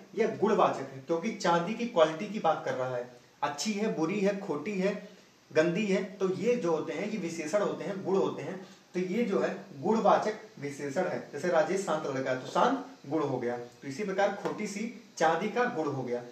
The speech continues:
तो खोटी सी जो है वो गुणवाचक संज्ञा है। अगला, वह नौकर नहीं आया, इसमें वह क्या है, वह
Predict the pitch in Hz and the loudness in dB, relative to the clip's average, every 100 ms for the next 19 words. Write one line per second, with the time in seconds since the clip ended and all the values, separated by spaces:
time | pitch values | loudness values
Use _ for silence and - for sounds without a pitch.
0 | - 160 139 160 208 208 226 175 151 202 | -14 -14 -6 -6 -4 -4 0 2 2 2
1 | 262 269 - 175 180 170 - 240 269 - | 2 0 2 4 6 6 4 0 -2 -6
2 | - 165 151 135 120 - - - 135 196 | -2 -2 0 -2 -2 -8 -14 -6 2 2
3 | 254 - - - 135 214 214 185 175 190 | 2 -2 -14 -6 6 8 8 4 2 2
4 | 247 - - - 180 180 220 226 - 139 | 0 0 -8 -4 2 6 8 6 6 2
5 | - - - - - - 214 254 - 214 | 0 -2 -12 -16 -12 0 6 6 8 6
6 | 196 180 156 135 131 127 - - - - | 6 6 4 4 -2 -8 -14 -20 -20 -10
7 | 135 196 160 - | 0 2 4 0